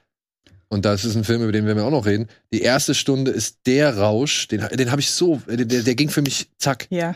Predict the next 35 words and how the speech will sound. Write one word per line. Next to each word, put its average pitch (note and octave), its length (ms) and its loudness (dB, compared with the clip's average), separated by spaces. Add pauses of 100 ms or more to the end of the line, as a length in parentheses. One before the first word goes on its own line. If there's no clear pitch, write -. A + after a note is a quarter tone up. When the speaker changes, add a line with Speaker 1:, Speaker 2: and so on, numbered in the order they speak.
Speaker 1:
Also A#2+ 160 0
ich A#2+ 80 -2
guck F3 160 0
auf D3+ 80 0
die D3 100 2
Uhr D3 60 2
und C3+ 100 2
denk B2 100 0
mir, G#2 160 0
was, C#3 220 -2
es - 140 -6
ist - 120 -6
eine A#2 120 -2
Stunde G#3+ 400 -2
schon? D3+ 220 -4
Speaker 2:
Und G#3+ 120 2
ich G#3+ 100 -4
dachte A#3+ 300 0
lange B3+ 320 2
Zeit, A#3+ 300 -2
ist, A3 180 -4 (100)
dass A3 200 -2
der A3 120 -2
Film A3+ 240 0
dann G#3 220 2
nur B3+ 220 2
auf A3+ 100 -2
der G#3 120 0
Party - 380 -2
spielt. - 360 -2
Speaker 1:
Ja, B2 260 2 (140)
ja, A#2+ 260 0
ja. A2+ 200 0 (360)
Und B2 140 2
dann C3 280 0